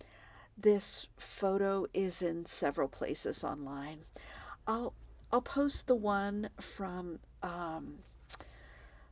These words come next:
the website W W W dot U boat archive dot net on the blog. It's a very good website, lots of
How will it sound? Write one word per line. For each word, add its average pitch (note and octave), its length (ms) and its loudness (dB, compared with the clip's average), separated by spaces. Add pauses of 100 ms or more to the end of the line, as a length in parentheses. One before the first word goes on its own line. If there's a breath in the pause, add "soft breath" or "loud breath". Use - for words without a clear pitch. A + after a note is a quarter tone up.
the G3 100 0
website G3 960 0
W A3 380 2
W G#3+ 500 0 (300)
W G3 320 -8
dot G3 380 0
U F#3+ 360 -2
boat C#4 400 0 (100)
archive - 760 -4
dot - 280 -4
net - 520 -10 (520 loud breath)
on F3 140 0
the E3+ 80 0
blog. E3 480 -2 (1080 loud breath)
It's B3+ 340 4
a C#3 220 2 (960)
very A#3 540 2
good F3 500 0 (240)
website, D#3 560 0
lots F#3 560 -2
of D3+ 260 -2